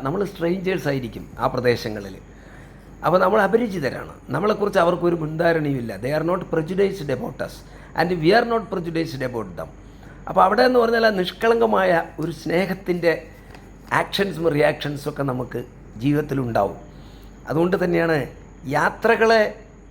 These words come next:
യാത്രയിലൂടെ നമുക്ക് ഒരുപാട് ട്രാൻസ്ഫോർമേഷൻ ഉണ്ടാവും കേട്ടോ. നമ്മുടെ ഉള്ളിലെ നന്മകൾ ഒരുപാട് മാനിഫെസ്റ്റ് ചെയ്യാൻ, ആവിഷ്കരിക്കാൻ യാത്രകൾ ഉപകരിക്കും. ചെറുപ്പക്കാരൊക്കെ ഭയങ്കര നാണം കുണികളാണ് പിള്ളേർ, കണ്ടോ, ക്യാമറ കണ്ട ഉടനെ അവർ തല താഴ്ത്തി. ഏതായാലും ഞാൻ ഈ, ഏ,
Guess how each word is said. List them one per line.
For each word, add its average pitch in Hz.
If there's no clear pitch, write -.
യാത്രയിലൂടെ 220
നമുക്ക് 208
ഒരുപാട് 190
ട്രാൻസ്ഫോർമേഷൻ 170
ഉണ്ടാവും 123
കേട്ടോ. 107
നമ്മുടെ 147
ഉള്ളിലെ 202
നന്മകൾ 180
ഒരുപാട് 170
മാനിഫെസ്റ്റ് 190
ചെയ്യാൻ, 156
ആവിഷ്കരിക്കാൻ 143
യാത്രകൾ 131
ഉപകരിക്കും. 110
ചെറുപ്പക്കാരൊക്കെ 202
ഭയങ്കര 196
നാണം 170
കുണികളാണ് 175
പിള്ളേർ, 127
കണ്ടോ, 139
ക്യാമറ 135
കണ്ട 185
ഉടനെ 175
അവർ 165
തല 131
താഴ്ത്തി. 113
ഏതായാലും 196
ഞാൻ 180
ഈ, 175
ഏ, 147